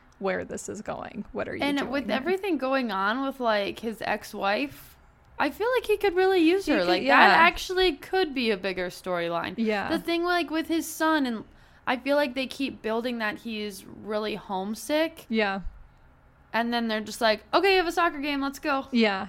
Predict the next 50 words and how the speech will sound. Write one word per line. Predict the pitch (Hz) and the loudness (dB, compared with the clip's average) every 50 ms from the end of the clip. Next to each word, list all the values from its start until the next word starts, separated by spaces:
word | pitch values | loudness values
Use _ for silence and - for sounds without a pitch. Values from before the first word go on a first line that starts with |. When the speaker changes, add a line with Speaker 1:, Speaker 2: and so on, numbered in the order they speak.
| - | -4
Speaker 1:
and | - 233 233 | 0 2 2
they, | 240 233 | 4 4
like, | 220 214 220 | 4 2 2
don't | - 208 208 202 | 2 0 0 0
even | 202 196 202 196 | -2 -2 -2 -2
show | 220 - - 220 196 196 196 196 196 190 | -4 -2 -2 -2 -2 -2 -2 -4 -6 -4
what | 185 185 185 190 | -4 -4 -6 -6
he's | - 214 196 226 | -6 -8 -8 -6
actually | - - - - - 214 196 202 | -6 -8 -8 -6 -4 -4 -4 -2
feeling | - - 247 247 240 220 | -2 -2 -2 -2 0 -2
'cause | 226 - 208 202 | -2 -4 -4 -4
they | 190 196 | -4 -4
have | 196 202 196 - - | -4 -6 -8 -6 -6
to | 202 | -8
show | 208 - 208 190 | -6 -4 -6 -6
you | 190 196 196 190 190 190 190 185 190 185 - - _ _ _ | -6 -4 -4 -2 -2 -2 -4 -6 -8 -10 -12 -18 _ _ _
two | - 262 254 | -2 -2 0
seconds | 220 - 214 214 - 208 214 247 | 0 0 0 0 0 -2 -2 0
of | 262 247 | 2 2
all | - | 2
Speaker 2:
Uh-huh. | - 190 | 2 2
Speaker 1:
these | 190 208 | 0 0
other | 240 262 311 | 0 0 0
storylines. | - - - - - - - - - - - 214 | -2 -4 -6 -6 -6 -6 -6 -8 -8 -8 -10 -8
They | 214 208 | -6 -6
have | 214 - | -6 -4
to | - 202 | -4 -4
squeeze | 226 220 202 226 226 214 208 - | -2 -2 0 0 0 -2 -2 -4
Speaker 2:
Yes. | - - | -6 -4
Speaker 1:
that | 208 208 214 | -4 -4 -6
in. | 214 214 196 | -8 -8 -8
It's | 196 202 214 - | -10 -10 -8 -6
like, | 220 208 202 196 - - - - - - - - - - | -6 -6 -6 -6 -10 -16 -20 -20 -20 -20 -20 -16 -8 -8
these | 226 214 | -6 -4
episodes | 240 226 - 269 240 - 285 247 240 | -4 -6 -6 -8 -6 -6 -4 -4 -2
are | 220 208 | -4 -4
long | 190 196 196 233 262 254 | -4 -4 -4 -2 0 0
enough | 233 196 202 - - | -2 -2 -4 -8 -8
where | 220 208 | -6 -4
you | 202 214 214 | -4 -4 -6
could, | 214 - 226 208 190 185 - - - - - _ _ | -6 -8 -8 -8 -8 -10 -14 -20 -20 -20 -20 _ _
I | - - 208 | -20 -14 -12
don't | 220 220 - - 233 | -12 -12 -10 -6 -4
know, | 247 226 | -2 -2
just | 190 226 208 196 | -2 -2 -4 -4
do | 190 | -4
a | 202 | -6
Speaker 2:
Mm-hmm. | 196 196 | -6 -8
Speaker 1:
better | 196 190 196 196 | -10 -10 -10 -10
job. | - - 196 196 190 190 190 196 | -10 -10 -10 -8 -8 -10 -10 -12